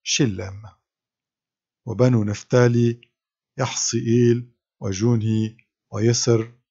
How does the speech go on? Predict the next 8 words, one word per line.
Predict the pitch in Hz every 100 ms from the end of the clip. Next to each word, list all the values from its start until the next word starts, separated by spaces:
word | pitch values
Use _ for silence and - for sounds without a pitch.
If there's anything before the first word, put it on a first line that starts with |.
| _ -
Washali-, | 110 - 123 113 104 101 131 -
Washilim. | 120 - 131 120 104 95 90 90 _ _ _ _ _ _ _ _ _ _ _ _ _ _ _ -
Ce | - 147
furent | - 202 196
les | 131
fils | 123 151 117
de | 104 104
Bila, | 104 147 135 135 147 -